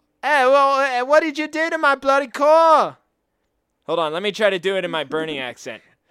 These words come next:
Speaker 2: Oh my, don't.
Speaker 1: "What? Which one of you dinglings did this to my car?" That sounds more like
Speaker 2: That's not
Speaker 1: Barack
Speaker 2: as good.
Speaker 1: Obama.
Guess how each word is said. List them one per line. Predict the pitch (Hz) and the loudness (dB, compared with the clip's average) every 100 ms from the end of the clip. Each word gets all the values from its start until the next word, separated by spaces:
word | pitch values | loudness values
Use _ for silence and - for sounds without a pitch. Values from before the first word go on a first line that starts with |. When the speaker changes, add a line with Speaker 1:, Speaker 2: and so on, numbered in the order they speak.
| _ _ 151 - | _ _ -14 -10
Speaker 2:
Oh | 135 | -10
my, | 117 117 | -10 -12
don't. | - - - _ _ | -12 -14 -16 _ _
Speaker 1:
"What? | 131 214 247 165 - _ _ _ _ _ | 2 4 4 2 -14 _ _ _ _ _
Which | 165 262 214 | 0 0 2
one | 247 269 | 2 4
of | 233 | 4
you | 233 | 0
dinglings | 208 254 240 185 180 180 175 - _ _ _ _ _ _ _ _ _ | -2 0 0 0 -2 -4 -12 -20 _ _ _ _ _ _ _ _ _
did | 208 196 | 0 0
this | 190 - | -2 -4
to | 185 | -4
my | 180 | -4
car?" | 175 - 139 | -4 -8 -6
That | 147 143 135 | -4 -4 -6
sounds | 151 131 123 | -8 -10 -12
more | 135 | -10
like | 131 123 | -8 -8
Speaker 2:
That's | 113 110 - | -10 -12 -10
not | 139 | -6
Speaker 1:
Barack | 143 | -6
Speaker 2:
as | 135 | -6
good. | 127 | -8
Speaker 1:
Obama. | 135 135 131 | -8 -6 -10